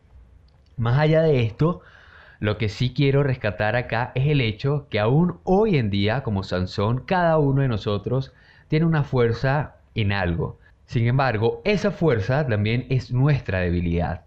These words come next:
y depende de nosotros cultivar tanto eso que nos da virtud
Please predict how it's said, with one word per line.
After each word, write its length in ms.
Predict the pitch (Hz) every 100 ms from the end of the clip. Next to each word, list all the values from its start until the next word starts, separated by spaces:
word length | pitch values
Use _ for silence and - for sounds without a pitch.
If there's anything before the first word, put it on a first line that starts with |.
| -
y 140 | 170
depende 580 | 170 165 190 214 208 113
de 80 | 98
nosotros 540 | 92 - 107 143 135
cultivar 920 | - 226 233 135 107 95 92 127 139 - - _ -
tanto 600 | 147 147 135 147 143 -
eso 640 | 196 220 156 127 139 170 -
que 100 | 107
nos 200 | 98 101
da 160 | 120
virtud 560 | 147 127 104 117 143